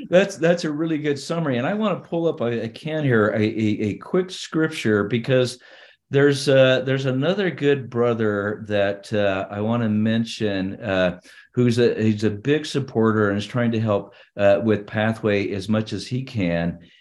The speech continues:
And his name is Kurt Allen. And, uh, and he has a company called Agilix.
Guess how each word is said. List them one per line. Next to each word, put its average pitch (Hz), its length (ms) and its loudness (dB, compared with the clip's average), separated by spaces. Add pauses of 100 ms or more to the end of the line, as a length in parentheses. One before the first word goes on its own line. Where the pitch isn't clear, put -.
(180)
And 101 220 2
his 127 200 2
name 120 200 2
is 98 100 -2
Kurt 131 460 -4
Allen. 98 640 -2 (240)
And, 101 480 0
uh, 95 320 2
and 101 160 -2
he 160 100 0
has 165 220 0
a 131 60 -6
company 117 400 0
called 104 520 -2
Agilix. 95 720 -2